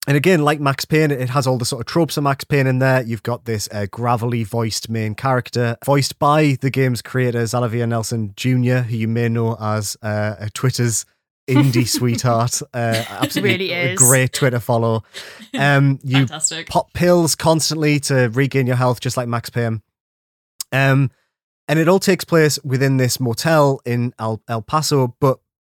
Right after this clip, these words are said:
Speaker 1: Dracula's ritual has summoned this void that twists and corrupts this hotel into something that's unusual yet very familiar. And it dr-, ends up drawing upon the memories and traumas of both Savage and Dracula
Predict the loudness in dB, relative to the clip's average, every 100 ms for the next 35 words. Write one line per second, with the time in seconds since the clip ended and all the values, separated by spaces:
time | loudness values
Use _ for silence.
0 | _ -4 -4 -2 0 2 2 -2 -4 -4
1 | 0 0 0 -4 _ _ _ -8 -4 -2
2 | 2 2 2 0 -2 -4 -4 -2 2 2
3 | 0 -6 -10 _ _ _ -4 -4 -6 -12
4 | -4 -2 -2 -4 -4 -4 -6 -4 -4 -4
5 | -6 -4 -2 -4 -2 -2 -2 -6 -6 -6
6 | -4 -4 -6 -4 -2 0 0 0 -2 -2
7 | -4 -4 -2 -2 -2 -2 0 0 -2 -6
8 | _ _ _ -8 -4 -4 -6 -4 0 0
9 | -2 -2 0 2 0 0 -2 0 0 0
10 | 0 -2 -4 -2 -2 -2 -2 0 2 0
11 | -2 -6 -10 -2 -2 -2 -4 -2 -2 -4
12 | -8 -6 -6 -2 -4 -4 -6 -4 -4